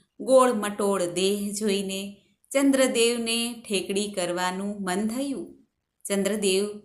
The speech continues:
ગણપતિજીને કહેવા લાગ્યા, "કેમ ગણેશજી, આજે બ્રહ્મદેવે તમને ભૂખ્યા કાઢ્યા કે શું? જુઓ ને, તમારું પેટ તો દેખાતું જ નથી." છતાં ગણેશજી કાંઈ જ ન બોલ્યા.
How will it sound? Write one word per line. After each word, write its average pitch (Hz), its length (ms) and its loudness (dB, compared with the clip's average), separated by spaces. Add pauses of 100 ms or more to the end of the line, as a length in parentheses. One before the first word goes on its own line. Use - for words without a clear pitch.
(240)
ગણપતિજીને 214 800 0
કહેવા 202 380 -2
લાગ્યા, 190 520 -4 (1000)
"કેમ 262 300 4
ગણેશજી, 220 920 -2 (160)
આજે 233 380 0
બ્રહ્મદેવે 214 1120 -2 (260)
તમને 269 400 6
ભૂખ્યા 214 480 0
કાઢ્યા 214 500 0
કે 302 180 -4
શું? 339 600 2 (420)
જુઓ 196 280 2
ને, 262 280 -4 (200)
તમારું 285 440 4
પેટ 247 340 0
તો 254 160 4
દેખાતું 196 600 -2
જ 202 80 -4
નથી." 262 600 -6 (500)
છતાં 285 420 2
ગણેશજી 240 840 -2
કાંઈ 175 200 0
જ 190 100 -4
ન 220 160 0
બોલ્યા. 226 400 -2